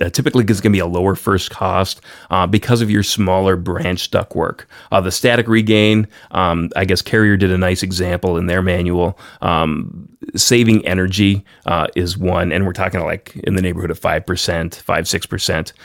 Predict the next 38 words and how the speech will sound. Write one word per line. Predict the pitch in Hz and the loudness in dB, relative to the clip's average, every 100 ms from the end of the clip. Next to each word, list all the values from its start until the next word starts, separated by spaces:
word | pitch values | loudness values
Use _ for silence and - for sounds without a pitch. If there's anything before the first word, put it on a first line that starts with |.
| - - | -18 -4
uh, | 92 80 | -2 -2
was, | 90 76 | -2 -4
I | 80 | -6
think, | 95 85 | -6 -8
was | - | -6
the | 92 | -6
example | 85 87 80 87 | -6 -4 -4 -6
they | 87 85 | -6 -6
used. | 82 80 69 - - - - | -4 -6 -6 -8 -14 -20 -6
Um, | - 92 95 | 0 2 2
and | 120 127 | 4 2
it | - | 2
ultimately | 113 120 - 113 104 98 92 | 2 2 4 2 2 2 2
needs | 92 104 95 95 | 4 4 4 0
less | 85 - | -4 -2
balancing | 90 101 92 87 80 | 0 0 -2 -4 -8
because | 87 - 85 90 | -10 -8 -8 -4
everything | 101 98 90 87 | -2 -2 -2 -2
is | 82 - | -4 -4
kind | 87 82 | -2 -2
of, | 80 - _ _ _ _ | -6 -12 _ _ _ _
you | 87 | -2
know, | 78 71 - - | -2 -4 -8 -2
a, | 87 - | 0 2
a | 107 | 4
lower | 104 101 95 | 4 4 4
pressure | - 90 - 76 | 0 -4 -4 -8
drop. | - 64 50 - _ _ | -4 -4 -4 -10 _ _
So | - 104 | 0 2
it's | - | 2
r-, | 117 - | -4 2
easier | 127 139 135 113 104 | 2 6 4 4 2
to | 87 | 0
balance. | 87 82 80 65 - - - - - - | -4 -4 -4 -6 -8 -8 -12 -20 -18 0
You | 135 | 2
know, | 127 | 2
s-, | - - - | 0 -4 -6
getting, | 131 120 165 165 151 | -4 4 4 6 2